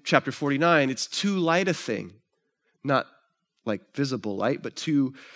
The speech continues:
not weighty a thing, "that you should be my servant to raise up the tribes of Jacob and to bring back the preserved of Israel. I will make you" what?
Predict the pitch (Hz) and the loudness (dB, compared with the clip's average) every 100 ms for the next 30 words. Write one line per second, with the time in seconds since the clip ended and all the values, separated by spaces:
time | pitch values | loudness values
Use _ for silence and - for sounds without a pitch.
0 | - - 127 - 110 131 160 175 147 104 | -20 -4 -2 -2 0 2 4 4 0 -2
1 | - 90 82 90 _ _ _ - 139 151 | -6 -8 -10 -18 _ _ _ -6 0 2
2 | 160 165 143 127 156 151 127 - - 160 | 2 0 -2 0 2 4 2 -2 -2 0
3 | 143 135 - 123 117 135 139 135 123 120 | 0 -2 -4 -4 0 2 2 -2 -6 -6
4 | - 123 127 123 113 135 135 120 120 113 | 0 2 2 -2 -4 -2 -2 -4 -6 -4
5 | 135 123 131 135 - 123 131 117 123 123 | -2 0 2 2 0 -10 -8 -6 -4 -4
6 | 117 120 139 135 123 - - 131 165 156 | -2 -2 0 0 -2 -4 -6 -2 0 2
7 | 147 139 143 127 127 123 - | 0 -2 -4 -6 -4 -4 -6